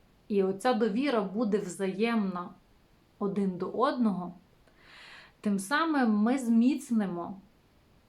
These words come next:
оцю емоційну стабільність всередині країни, тому що це дуже важливо, саме наше ментальне і емоційне здоров'я. І воно напряму залежить від того, довіряємо ми один одному чи ні.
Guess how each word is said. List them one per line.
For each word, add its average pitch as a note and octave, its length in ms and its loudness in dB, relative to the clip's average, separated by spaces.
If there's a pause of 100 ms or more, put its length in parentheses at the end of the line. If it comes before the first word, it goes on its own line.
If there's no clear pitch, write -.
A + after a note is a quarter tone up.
(380)
оцю G3 420 -4
емоційну A3 720 2
стабільність G3+ 800 -4
всередині G3+ 640 0
країни, G3 500 -2 (140)
тому G#3+ 200 0
що A#3 200 -4
це A3 160 0
дуже G#3+ 400 -2
важливо, G3 600 -4 (260)
саме A3+ 580 0 (280)
наше A3 400 0
ментальне A3 640 0
і A3 140 0
емоційне A3 640 0
здоров'я. F#3+ 520 -4 (680)
І G#3 60 0
воно G3 320 -2
напряму G3+ 580 0
залежить F3 600 -6
від F#3+ 220 -8
того, F#3+ 280 -2
довіряємо G#3+ 720 -2
ми F#3+ 220 0
один F#3+ 460 -2
одному G3 440 -4
чи G#3 240 -4
ні. G3 240 0